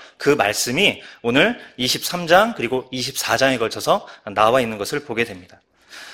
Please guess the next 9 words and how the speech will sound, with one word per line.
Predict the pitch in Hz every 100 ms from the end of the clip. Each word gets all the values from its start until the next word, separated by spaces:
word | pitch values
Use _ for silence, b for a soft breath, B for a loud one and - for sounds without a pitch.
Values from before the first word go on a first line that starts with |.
| B
자, | -
먼저 | 120 165 156 156 104
이십삼 | 147 160 180 - 247
장의 | 240 220 208
경우에는요, | 151 131 135 123 107 123 220 - B B _
어, | 113 107 113
이스라엘 | 165 185 233 226 220
백성들의 | 185 - 185 175 170 156 156 165 214 240 - -
리더들, | 131 156 208 214 151 95 -